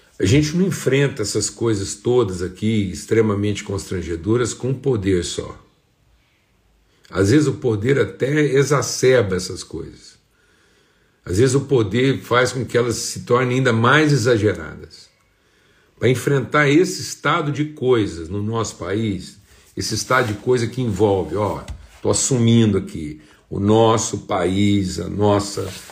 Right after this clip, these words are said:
nação vive um estado de altivez, onde a mentira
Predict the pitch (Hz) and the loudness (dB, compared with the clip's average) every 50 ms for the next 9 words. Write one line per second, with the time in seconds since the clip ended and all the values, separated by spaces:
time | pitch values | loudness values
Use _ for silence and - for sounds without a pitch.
0 | - - - 92 95 92 - - - 107 110 110 98 95 113 107 101 101 101 92 | -18 -10 -6 -4 -2 -2 -2 0 2 2 2 2 2 2 2 4 4 2 2 2
1 | - - - 104 95 92 87 80 78 85 113 135 135 135 - - 117 104 92 87 | 0 -2 -2 -2 -2 -2 -4 -4 -2 0 2 2 2 0 -4 -6 -8 -6 -4 -2
2 | 101 104 104 101 101 101 95 - - - - _ _ _ _ _ _ _ _ _ | 0 0 2 0 0 -2 -4 -8 -12 -18 -20 _ _ _ _ _ _ _ _ _
3 | _ _ _ _ _ _ _ _ _ _ _ _ _ _ _ _ _ _ _ _ | _ _ _ _ _ _ _ _ _ _ _ _ _ _ _ _ _ _ _ _
4 | _ _ _ _ _ _ _ - 120 131 123 131 135 135 139 143 139 120 107 - | _ _ _ _ _ _ _ -2 0 2 2 2 2 2 2 0 0 -2 -4 -6
5 | - - 139 143 139 135 127 104 101 85 80 71 - | -4 0 2 2 4 4 4 2 0 -2 -4 -8 -14